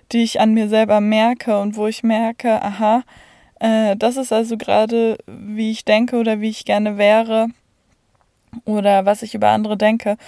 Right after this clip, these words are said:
und die dann halt quasi aufdecken kann und das bei mir akzeptieren kann und so, ja,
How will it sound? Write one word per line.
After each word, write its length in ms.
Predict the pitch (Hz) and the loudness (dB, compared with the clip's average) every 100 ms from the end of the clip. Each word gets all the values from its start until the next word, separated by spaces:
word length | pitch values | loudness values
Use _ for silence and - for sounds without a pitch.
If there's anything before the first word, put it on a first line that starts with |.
| - - | -20 -12
und 180 | - 220 | -6 -2
die 80 | 226 | 0
dann 260 | 214 208 208 | 2 2 0
halt 140 | 208 | -4
quasi 360 | - 208 208 196 | 0 0 0 2
aufdecken 600 | 202 240 - 214 226 214 | 2 2 -2 -4 -4 -6
kann 400 | - 202 220 - - - _ - | -2 0 -2 -4 -16 -20 _ -6
und 180 | 214 | -2
das 160 | 202 208 | -2 -2
bei 220 | - 202 | 0 2
mir 380 | 202 208 202 214 - | 0 -2 -2 -4 -6
akzeptieren 760 | 214 - 220 - 247 247 233 | -8 -6 -8 -2 2 4 2
kann 320 | 233 214 208 | 2 0 0
und 240 | 214 208 208 | -2 -4 -4
so, 420 | 208 208 214 220 - _ _ _ _ - | -4 -4 -2 -4 -8 _ _ _ _ -12
ja, 340 | 180 160 147 | -4 -2 -2